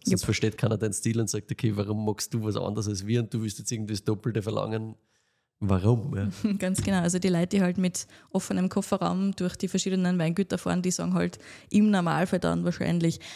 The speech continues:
Speaker 2: „Na ja, der Kollege kauft, äh, verkauft das um fünf Euro billiger, dann nehmen wir es halt beim Kollegen mit. Das ist eh nur irgendein Silvaner.“ Wird ja genau das Gleiche sein.
Speaker 1: Und sind sie immer noch auf dieser Boxbeutelflasche oder wie
Speaker 2: Nein.
Speaker 1: ist das gerannt? Das
Speaker 2: Keine
Speaker 1: haben's
Speaker 2: Boxbeutelflasche mehr.
Speaker 1: abgelegt.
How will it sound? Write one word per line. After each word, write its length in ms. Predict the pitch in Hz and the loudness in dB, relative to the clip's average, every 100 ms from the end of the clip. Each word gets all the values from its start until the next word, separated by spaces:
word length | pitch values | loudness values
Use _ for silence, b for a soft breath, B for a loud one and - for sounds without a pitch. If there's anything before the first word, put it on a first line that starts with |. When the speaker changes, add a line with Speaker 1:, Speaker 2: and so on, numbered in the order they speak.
| B _ | B _
Speaker 2:
„Na 80 | 170 | 0
ja, 180 | 156 175 | 2 2
der 160 | 151 | 0
Kollege 380 | - 165 160 170 | -2 -2 0 0
kauft, 360 | - 165 - - | -2 -4 -4 -2
äh, 120 | 151 | 0
verkauft 380 | 156 165 160 - | 2 2 0 0
das 80 | 160 | 0
um 100 | 160 | 0
fünf 220 | 160 165 | 0 0
Euro 160 | 160 165 | 0 0
billiger, 360 | 156 165 165 | 2 2 2
dann 180 | 160 160 | 0 0
nehmen 240 | 160 170 160 | 2 2 2
wir 40 | |
es 60 | 165 | 0
halt 120 | 160 | 0
beim 120 | 165 | 0
Kollegen 360 | 160 160 175 160 | 0 0 2 0
mit. 160 | 151 | 0
Das 100 | 160 | 0
ist 100 | 165 | 0
eh 60 | 160 | 0
nur 120 | 165 | 0
irgendein 320 | 147 165 156 | 0 0 0
Silvaner.“ 420 | 151 156 156 147 - _ _ _ _ - | 0 0 0 -2 -6 _ _ _ _ 2
Wird 160 | 170 | 2
ja 60 | 165 | 4
genau 220 | 165 156 | 2 2
das 100 | 156 | 0
Gleiche 260 | - 165 156 | 0 -2 0
sein. 200 | - 156 - _ _ - | -4 -6 -8 _ _ 0
Speaker 1:
Und 200 | 107 95 | 2 2
sind 300 | 104 101 98 | 0 -2 0
sie 180 | 110 | 0
immer 340 | - - 127 123 | 0 0 2 2
noch 160 | 110 | 0
auf 140 | 98 - | -2 -6
dieser 220 | 104 107 | -4 -4
Boxbeutelflasche 1300 | - 104 - - 107 110 - 113 - 107 117 - 135 | -2 -4 -2 -6 -2 -2 -2 -6 -2 -2 -2 -2 0
oder 160 | 107 101 | 2 2
wie 40 | |
Speaker 2:
Nein. 100 | 156 | 2
Speaker 1:
ist 160 | 104 - | 0 -2
das 180 | 104 - | -4 -2
gerannt? 320 | 98 92 - - | -4 -4 -8 -4
Das 140 | 104 | 0
Speaker 2:
Keine 160 | 127 180 | 4 4
Speaker 1:
haben's 100 | 185 | 4
Speaker 2:
Boxbeutelflasche 880 | 170 165 - 160 156 - - 156 - | 2 0 -2 -4 -2 -2 0 -2 0
mehr. 140 | 160 165 | 2 2
Speaker 1:
abgelegt. 500 | 104 95 - - | 2 0 -4 -2